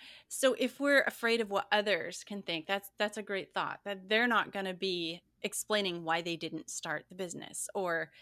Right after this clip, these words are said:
you know, execute on whatever the decision is. Um, they're not gonna be answering for our choices. We are. And, and that's kind of, like, why we stay in that fear spot, is because we, like, we don't wanna accept the responsibility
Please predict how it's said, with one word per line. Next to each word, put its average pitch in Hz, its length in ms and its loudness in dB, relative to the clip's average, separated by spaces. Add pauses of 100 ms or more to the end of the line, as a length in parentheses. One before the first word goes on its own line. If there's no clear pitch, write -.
(160)
you 185 80 -2
know, 175 140 0
execute 190 420 -6
on 160 220 -6
whatever 170 360 -2
the 151 100 -10
decision 220 420 -6
is. 156 220 -6 (480)
Um, 175 380 -2 (720)
they're 233 140 8
not 294 160 4
gonna 262 120 0
be 208 220 0
answering - 380 -4
for - 180 -10
our 202 120 0
choices. 180 480 -8
We 202 160 -4
are. - 240 -2
And, 233 180 0 (420)
and 214 160 -2
that's 302 280 6
kind 330 300 2
of, 254 140 2
like, 220 340 0 (140)
why 220 300 0
we 220 140 -4
stay - 680 -4 (100)
in 208 140 -2
that 180 180 -2 (160)
fear - 440 -4 (100)
spot, - 560 0
is 226 180 -2
because 240 340 -2
we, 254 100 0
like, 233 340 2 (1300)
we 220 120 -4
don't 233 120 -2
wanna 240 220 0
accept 208 680 0
the 202 100 0
responsibility 185 1200 -2